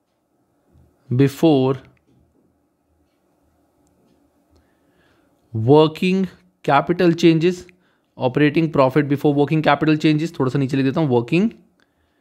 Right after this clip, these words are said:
capital changes। ठीक है, उसके बाद थोड़ा सा स्पेस छोड़ के then cash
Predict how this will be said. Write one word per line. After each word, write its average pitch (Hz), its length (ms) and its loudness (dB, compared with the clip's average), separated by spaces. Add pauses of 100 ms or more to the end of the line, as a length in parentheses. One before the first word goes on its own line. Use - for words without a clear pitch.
(560)
capital 170 640 0 (1080)
changes। 175 360 2 (1500)
ठीक 151 100 0
है, 226 180 0 (320)
उसके 151 220 -2
बाद 214 180 2
थोड़ा 185 160 2
सा 190 100 -2
स्पेस 175 300 0
छोड़ 147 200 0
के 165 260 -2 (600)
then 139 220 -2 (120)
cash 156 560 2